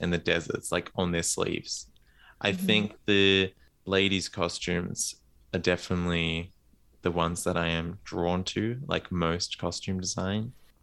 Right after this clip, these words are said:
Speaker 1: There's also this thing, people saying that that chainmail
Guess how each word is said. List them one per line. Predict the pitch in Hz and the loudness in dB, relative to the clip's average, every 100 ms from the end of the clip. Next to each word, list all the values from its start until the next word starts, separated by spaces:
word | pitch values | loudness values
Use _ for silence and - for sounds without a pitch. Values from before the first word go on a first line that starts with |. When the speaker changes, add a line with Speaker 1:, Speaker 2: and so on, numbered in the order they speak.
| - | -2
Speaker 1:
There's | 107 | 0
also | - 143 202 220 | 4 2 2 2
this | 220 - | 2 2
thing, | - 98 110 117 - | 0 2 2 0 -2
people | 107 104 113 | 0 2 2
saying | - 95 101 | 2 2 2
that | 98 | 2
that | 87 82 | 2 2
chainmail | - 85 90 98 95 98 98 98 | 0 0 0 2 2 2 2 -2